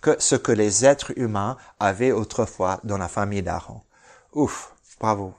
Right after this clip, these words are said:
vous avez survécu la première. Le deuxième, c'est un peu la même chose, c'est que Melchizedek bénit Abraham. Et c'est le plus grand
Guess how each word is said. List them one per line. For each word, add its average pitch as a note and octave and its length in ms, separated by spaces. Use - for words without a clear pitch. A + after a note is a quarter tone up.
vous G#2+ 160
avez A2 160
survécu G#2+ 480
la G2+ 100
première. G2 340
Le C3 140
deuxième, B2 800
c'est F3 280
un D3+ 140
peu A3 180
la D3 140
même A#2+ 200
chose, F3+ 460
c'est D#3+ 180
que D#3 100
Melchizedek C3 1120
bénit C3+ 760
Abraham. A#2 520
Et - 60
c'est - 180
le A#2 160
plus C#4+ 220
grand A2 320